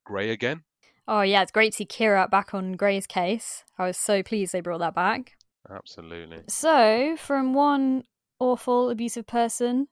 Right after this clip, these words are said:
Speaker 2: to another, um, we actually saw Mick turning to horrible, evil Katie this week.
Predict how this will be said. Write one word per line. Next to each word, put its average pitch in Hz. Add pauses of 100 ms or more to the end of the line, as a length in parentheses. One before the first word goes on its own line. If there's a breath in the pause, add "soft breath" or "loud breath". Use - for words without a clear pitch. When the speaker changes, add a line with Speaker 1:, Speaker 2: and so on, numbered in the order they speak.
(120)
Speaker 2:
to 240
another, 226 (480)
um, 202
we 220
actually 247
saw 240
Mick 240 (100)
turning 233
to 185
horrible, 240
evil 247
Katie 208
this 196
week. 190